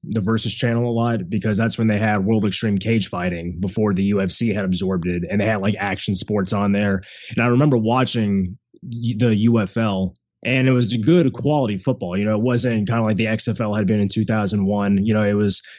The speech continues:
straight-laced football, and it was good quality play. And like you, the names you just mentioned, you know, there were some really good names. I mean, you had, you had Jeff Garcia as your quarterback, I think, the year after that. So it looked like it had all the recipe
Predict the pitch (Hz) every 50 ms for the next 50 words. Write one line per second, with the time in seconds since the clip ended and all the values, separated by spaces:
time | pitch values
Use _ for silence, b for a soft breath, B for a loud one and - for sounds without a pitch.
0 | B B - - - 131 123 123 113 107 110 107 98 - - 135 120 95 - 107
1 | 107 107 110 113 107 107 95 98 90 127 120 104 - 131 120 113 110 101 95 -
2 | 131 123 113 110 107 107 110 104 92 113 113 107 95 92 95 117 113 117 113 110
3 | 107 110 107 104 92 - 117 120 110 - 98 98 101 101 101 104 101 101 95 -
4 | 107 107 113 107 101 87 92 90 98 110 104 90 87 87 92 95 101 101 101 101
5 | 101 92 - B B B B B - 107 110 123 127 117 98 90 123 113 - -
6 | 110 98 - - 135 123 113 101 98 95 98 117 113 110 - 113 101 95 98 98
7 | 95 95 90 - 95 95 92 90 107 101 95 90 98 95 101 107 101 101 104 117
8 | 113 113 - 85 85 87 90 90 - 107 104 101 95 95 B B B B B B
9 | 98 110 117 151 - - 139 131 113 92 107 95 113 110 110 113 123 98 104 95
10 | 95 107 113 - - 95 92 104 101 95 92 92 95 90